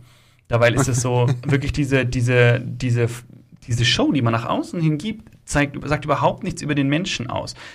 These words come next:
Speaker 1: Ich zum Beispiel war immer großer Oliver Kahn-Fan. Aber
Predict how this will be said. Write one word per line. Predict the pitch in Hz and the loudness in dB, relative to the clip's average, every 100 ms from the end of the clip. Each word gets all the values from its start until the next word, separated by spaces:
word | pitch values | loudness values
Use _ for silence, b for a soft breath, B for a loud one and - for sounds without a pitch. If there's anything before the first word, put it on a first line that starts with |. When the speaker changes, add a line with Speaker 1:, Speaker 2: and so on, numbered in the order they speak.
| B | B
Speaker 1:
Ich | 120 | -6
zum | 170 | 0
Beispiel | 156 - 139 | 2 2 0
war | |
immer | 131 127 | 2 0
großer | 120 156 160 | -2 -4 -2
Oliver | 123 143 120 | 2 2 2
Kahn-Fan. | 123 - 127 147 - 67 65 - b b _ - | -2 -2 -2 -2 -4 -6 -6 -10 b b _ 2
Aber | 131 127 | 6 6